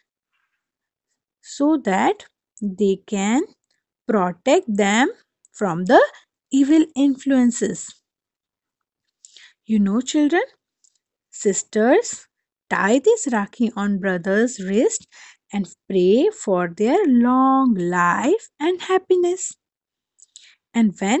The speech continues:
they tie this Rakhi to their brothers, brothers give them gifts in return. And these gifts are the symbol of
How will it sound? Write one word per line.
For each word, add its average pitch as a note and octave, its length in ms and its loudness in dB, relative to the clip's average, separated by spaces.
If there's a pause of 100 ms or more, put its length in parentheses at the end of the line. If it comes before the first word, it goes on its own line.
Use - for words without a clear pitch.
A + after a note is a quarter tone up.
(100)
they A4 160 2 (140)
tie A#3 300 2
this G4+ 320 0
Rakhi G#3+ 440 -4
to D4+ 140 0
their A3+ 240 2
brothers, G#3 800 -2 (460)
brothers G3 920 0 (140)
give A3+ 400 0
them A3 440 0
gifts E4 420 2
in F4+ 180 2
return. D4+ 580 0 (840)
And A3+ 320 -2
these E4 180 -4
gifts - 720 -4 (400)
are G#3+ 380 0
the F#4+ 120 2
symbol F#3 680 0 (240)
of C#4 260 -2